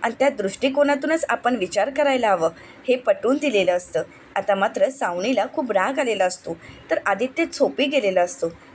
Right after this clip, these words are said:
तर मुक्ता तिथून जात असताना सावनी मुक्ताला म्हणू लागते, "या गोष्टीचं तात्पर्य मला चांगलंच कळालं आहे, परंतु एक गोष्ट लक्षात ठेव, उद्या कोर्टात आदित्य माझ्या बाजूने असेल आणि उद्या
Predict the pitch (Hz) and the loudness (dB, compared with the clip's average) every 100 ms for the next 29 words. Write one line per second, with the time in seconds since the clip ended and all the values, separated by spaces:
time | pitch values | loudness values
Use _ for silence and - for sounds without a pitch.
0 | - 226 202 190 220 226 269 285 277 226 | -2 0 0 0 -2 0 0 0 2 2
1 | 185 202 196 285 285 185 - - - 262 | 4 2 2 0 2 0 -4 -12 0 0
2 | 233 254 277 214 - 208 285 302 214 196 | 0 -2 -2 -2 0 -2 0 -2 0 0
3 | 196 180 165 - - - 226 269 254 233 | 0 -2 -4 -6 -20 -4 -2 0 0 0
4 | 254 247 294 262 190 - 247 196 - - | 0 0 0 0 -2 0 0 2 0 -6
5 | - 233 285 - 294 208 196 285 - 226 | -4 2 2 2 -2 0 2 2 2 4
6 | 185 175 185 165 - - - 220 226 294 | 4 2 -2 -6 -10 -18 -4 -2 -2 -4
7 | - 240 269 285 277 285 190 - 208 214 | 0 0 2 0 2 0 0 0 0 0
8 | - 156 - - - 226 208 226 - 220 | -2 -2 -4 -20 -4 0 2 0 2 2
9 | 262 214 220 - - - - 180 226 254 | 4 0 -2 -6 -20 -6 -2 0 -2 -4
10 | 196 196 - - 214 202 190 285 262 196 | 0 0 -2 -10 0 0 2 2 2 2
11 | 202 190 185 - 165 - - - - 202 | 0 2 2 0 -4 -6 -20 -6 -4 -4
12 | 247 196 190 175 | -6 -6 0 0